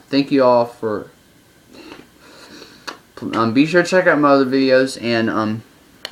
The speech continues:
tomorrow I will continue on with my playthrough, Super Mario Sunshine. I mean, no, not Super Mario Sunshine.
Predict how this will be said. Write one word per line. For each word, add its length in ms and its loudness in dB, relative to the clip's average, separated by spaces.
tomorrow 440 2
I 180 2
will 120 -4
continue 460 -4
on 120 4
with 140 0
my 140 -4
playthrough, 640 -2
Super 360 -6
Mario 360 0
Sunshine. 640 -4
I 60 0
mean, 180 4
no, 640 2
not 300 2
Super 220 -12
Mario 180 -2
Sunshine. 560 -12